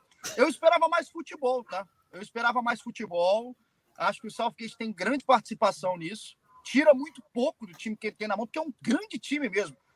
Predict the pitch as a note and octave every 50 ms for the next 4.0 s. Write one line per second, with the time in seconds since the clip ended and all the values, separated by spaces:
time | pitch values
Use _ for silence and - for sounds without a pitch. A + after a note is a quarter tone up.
0 | _ - F#3 A#3+ C4+ C4 B3 C4+ C4 - - B3+ A#3 A#3 A#3 A#3 A3 G3+ G#3 G3+
1 | F#3+ F3+ F3 D#3+ - - D#3+ D3+ C3+ B2+ - - _ _ _ _ _ _ _ _
2 | _ B3 C#4 D#4 B3 - - - A#4+ - D#4+ C4 C#4 D4+ - _ - - E3 -
3 | A3+ A#3+ E3 F#3+ G3+ - B3 C#4+ C#4+ - - - F4 E4+ - - - C4 B3+ A#3+